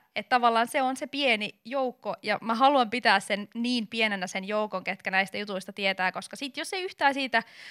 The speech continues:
lähtee sen laajemmaksi, niin sit yhtäkkiä koko Suomi tietää ja sitten mun koko ammatti-identiteetti on aivan mäsän. <laughs>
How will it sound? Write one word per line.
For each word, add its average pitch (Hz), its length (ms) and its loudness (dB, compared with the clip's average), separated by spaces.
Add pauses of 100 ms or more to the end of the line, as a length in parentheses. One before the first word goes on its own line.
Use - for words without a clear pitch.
(140)
lähtee 208 640 4 (100)
sen 214 260 2
laajemmaksi, 190 540 6
niin 196 60 -6
sit 220 180 -4
yhtäkkiä 190 400 0
koko 196 220 0
Suomi 190 320 2
tietää 156 400 2
ja - 80 2
sitten 196 380 -2 (520)
mun 226 300 0
koko 214 240 4
ammatti-identiteetti 202 1120 4
on 196 120 4
aivan 202 400 4
mäsän. 208 520 4
<laughs> - 40 8